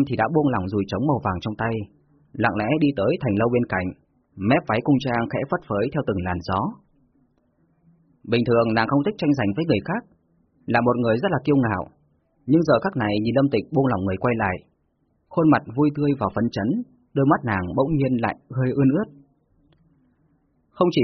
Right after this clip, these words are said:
vì trận đánh làm kích động lòng người này cuối cùng đã kết thúc, mà là vì những bằng hữu đã chết ở Lăng Bích Lạc vĩnh viễn không thể xuất hiện trước mặt nàng và Lâm Tịch nữa. Đại tướng quân quả nhiên nói không sai.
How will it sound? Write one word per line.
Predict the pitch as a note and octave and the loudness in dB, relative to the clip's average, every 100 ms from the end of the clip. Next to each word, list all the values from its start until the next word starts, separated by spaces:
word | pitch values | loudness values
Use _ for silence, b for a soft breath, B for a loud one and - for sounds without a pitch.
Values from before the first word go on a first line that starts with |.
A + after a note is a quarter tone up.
| A2+ | 2
vì | A2 | 0
trận | - - | 0 -2
đánh | G#2 D3 | 0 0
làm | A#2+ | 0
kích | G2+ | -2
động | - - | -2 0
lòng | G#2+ G#2+ | 0 2
người | G#2 | 2
này | G2+ G2 F#2+ | 2 0 -2
cuối | D3 | -2
cùng | D#3 A2+ | 0 0
đã | G2+ - | 0 -2
kết | F3+ | -4
thúc, | G#3 A#3+ _ _ _ _ _ _ | -4 -6 _ _ _ _ _ _
mà | - A2+ | -2 2
là | A2 A2+ | 2 2
vì | A2 | 2
những | G#2+ F3+ | 2 2
bằng | C3 G2+ | 0 0
hữu | A#2+ | -2
đã | C3+ C3+ | -2 -2
chết | G#3 G3+ | -2 -2
ở | G#2+ | -2
Lăng | A2 B2+ | 0 -2
Bích | F3 G#2+ | -2 -4
Lạc | F2 - _ _ G2+ | -6 -8 _ _ 0
vĩnh | C3+ C#3 | 0 2
viễn | G#2+ E3 | 0 0
không | C#3+ C3+ | -2 -2
thể | F#2 - | -4 -6
xuất | D#3+ | -6
hiện | B2 - - | -4 -4 -6
trước | D#3+ | -4
mặt | A#2+ G2 | -4 -4
nàng | G2 F#2 F2 E2+ | -4 -4 -6 -2
và | F#2+ F2 | -2 0
Lâm | A2 A#2 | -2 -2
Tịch | G2 | -2
nữa. | F#2+ B2 G#3+ - _ _ _ _ _ _ _ _ _ _ _ _ _ _ _ _ _ | -2 -2 -4 -10 _ _ _ _ _ _ _ _ _ _ _ _ _ _ _ _ _
Đại | A2 A#2 - | -2 -2 0
tướng | A2+ C#3 | 2 2
quân | B2 A2+ A2+ - | 2 2 0 0
quả | - B2+ F2 F#2+ | 0 0 0 -2
nhiên | G#2+ G#2 | 0 2
nói | G#2+ G2+ | 2 2
không | A#2 G#2 | -2 -2
sai. | G#2 F#2+ | -2 -2